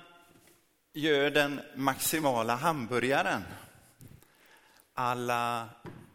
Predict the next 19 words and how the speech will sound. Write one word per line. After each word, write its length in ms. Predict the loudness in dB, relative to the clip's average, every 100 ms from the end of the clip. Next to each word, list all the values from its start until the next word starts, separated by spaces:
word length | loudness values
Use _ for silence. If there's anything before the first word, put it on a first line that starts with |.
| _ _
psalm 520 | -8 -2 -2 -2 -8
tjugotre. 800 | -8 -6 -6 -6 -4 -2 -2 -4 -8 -14 -18 _ _ _ _ _ _ _ -20 -20 _ _
Nu 160 | -4 0
vet 340 | 2 0 -2
ju 180 | -2 -2
ni 380 | 0 0 -2 -2
att 220 | -2 0
jag 280 | 2 2 2
är 40 |
ju 220 | 2 -2 0
väldigt 400 | 0 -2 -4 -2
kunnig 420 | -2 -2 -4 -4
inom 200 | -6 -6
de 140 | -8
flesta 600 | -10 -8 -6 -6 -6 -6
områden. 720 | -6 -6 -4 -4 -2 -2 -2
Inte 220 | -6 -6 -4
bara 380 | 0 0 0
matlagning, 1120 | -2 -2 -2 -2 -4 -2 -2 -2 -4 -6 -6